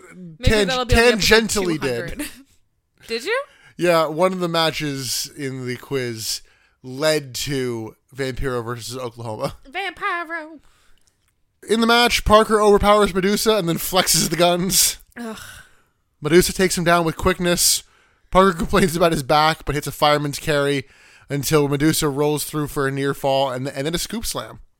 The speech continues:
Speaker 2: which Parker has to, like, literally, like, approaching her for it, and she misses the cue, so he, like, walks in a circle and comes back for a second attempt.
Speaker 1: Ugh.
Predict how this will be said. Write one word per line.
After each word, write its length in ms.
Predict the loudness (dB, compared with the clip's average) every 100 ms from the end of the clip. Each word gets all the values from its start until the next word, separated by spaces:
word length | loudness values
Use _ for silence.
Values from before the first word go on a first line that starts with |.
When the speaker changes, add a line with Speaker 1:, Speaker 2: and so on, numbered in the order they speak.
| _ _
Speaker 2:
which 220 | -4 -4 _ _ _
Parker 320 | 2 4 4 4
has 240 | 4 2
to, 60 | -2
like, 180 | -6 -8
literally, 360 | -2 0 2
like, 120 | 0 -2
approaching 500 | -2 0 0 -2 -4
her 100 | -4
for 340 | -2 0 2
it, 120 | 0 -6
and 240 | -10 -8
she 100 | -8
misses 220 | -8 -8
the 80 | -10
cue, 300 | -10 -6 -6
so 220 | -6 -8 -10 -16 -14
he, 80 | -12
like, 80 | -2
walks 260 | -2 -2
in 100 | -4
a 40 | -6
circle 340 | -6 -8 -8 -14
and 80 |
comes 280 | -10 -10 -6
back 260 | -2 -2 -2
for 100 | -6
a 40 |
second 240 | -6 -6 -10
attempt. 360 | -12 -12 -12 -18 _ _ _ _ _ _ _ _ _ _
Speaker 1:
Ugh. 340 | -2 0 2